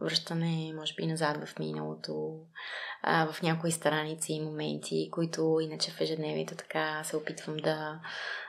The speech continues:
а, да пренебрегна, да игнорирам, да подмина. Така че ми е приятно, че съм тук. Благодаря ти.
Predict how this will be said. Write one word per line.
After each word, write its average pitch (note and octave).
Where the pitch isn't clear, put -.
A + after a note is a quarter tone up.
а, G3
да C4+
пренебрегна, D#3
да E3
игнорирам, E3
да E3
подмина. E3
Така F3+
че F#3+
ми G3+
е E3+
приятно, D#3+
че E3+
съм -
тук. -
Благодаря D3+
ти. -